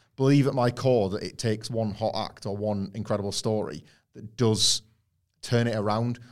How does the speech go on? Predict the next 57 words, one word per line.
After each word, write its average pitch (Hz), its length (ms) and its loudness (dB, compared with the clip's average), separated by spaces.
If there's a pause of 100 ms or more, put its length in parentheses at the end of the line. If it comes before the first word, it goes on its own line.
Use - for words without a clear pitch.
Like, 107 180 0
I 117 40 2
think 135 120 0
there 143 80 0
was 127 80 2
a 117 40 -2
point 135 300 2
where 110 380 4 (680)
Adam 123 220 2
Cole 123 220 6
and 110 100 2
M 107 100 0
J 104 120 0
F 101 160 -4
was 104 100 -6
just - 220 -8
hot. - 320 -4 (180)
No 143 100 -4
qualifiers, 95 580 -2
no 120 100 -6
caveats. 87 420 -8
It - 120 -20
was - 80 -20
just 92 140 -10
a 87 40 -10
hot - 320 -2
story. 95 440 -2 (280)
And 110 140 2
as 117 200 2
a - 20 2
result, 110 340 2
it 98 80 -6
might 120 240 4
have 120 80 -4
been 117 420 0 (200)
the 113 120 2
only 120 220 6
thing 117 200 -2
I 110 40 -2
was 107 200 -4
tuning 107 300 -2
a - 80 -12
Dynamite 113 440 0
for, 90 200 -4
but 101 100 -6
it, 104 160 -6
it 123 120 -10
gave 127 180 2
me 117 80 2
that 113 160 0
buzz, 135 220 4
it 139 60 -4
gave 120 140 -2
me 110 60 0
that - 120 -4
feeling 131 240 0
of, 101 120 -2